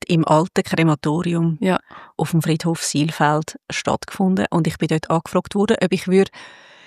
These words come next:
Speaker 1: quasi, ähm, vor, während oder nach dem Theaterstück, ähm, Gespräche führen mit den Leuten. Und, ähm,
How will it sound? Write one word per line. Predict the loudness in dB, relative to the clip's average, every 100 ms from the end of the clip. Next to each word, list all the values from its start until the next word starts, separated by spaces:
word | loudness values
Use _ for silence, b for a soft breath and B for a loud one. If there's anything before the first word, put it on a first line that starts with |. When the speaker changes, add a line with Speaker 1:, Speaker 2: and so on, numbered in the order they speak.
| B B B
Speaker 1:
quasi, | 0 4 4 2 0 2
ähm, | 2 4 4 2 0 -4 -6
vor, | 2 4 4 4
während | 2 4 2 2
oder | -2 0
nach | 0 0 -2 -12 -14 -14 -4
dem | -2 -2
Theaterstück, | -4 -6 -6 -8 -8 -8 -12 -14 -8
ähm, | -6 -2 -2 0 0 -2 -4 -12 _ _ _ _ _ _ _
Gespräche | 2 2 2 0
führen | -2 0
mit | 0 -2
den | -4
Leuten. | -4 -6 -18 _ _ _ _ _ _ _ _ _ _ _ _ _ _ _
Und, | 2 2 2 0
ähm, | 0 2 2 0 -2